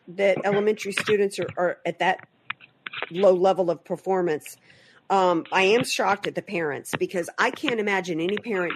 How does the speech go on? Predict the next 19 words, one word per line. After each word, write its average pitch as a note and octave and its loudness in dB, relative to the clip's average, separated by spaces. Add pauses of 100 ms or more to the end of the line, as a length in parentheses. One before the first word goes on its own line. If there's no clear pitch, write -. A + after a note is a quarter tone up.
being D#3+ -2
so F#3 0 (2000)
blind G#3 4
as F3 0
to - -6
what's F#3+ 0
going F#3+ 0
on F3+ 2
in F3 -4
the E3+ -2
world F#3 2
and E3 0
in D#3 -4
schools F3 -4
today E3 -2
that D#3 -8
they're F3+ 2
not D#3+ -6
paying E3 -2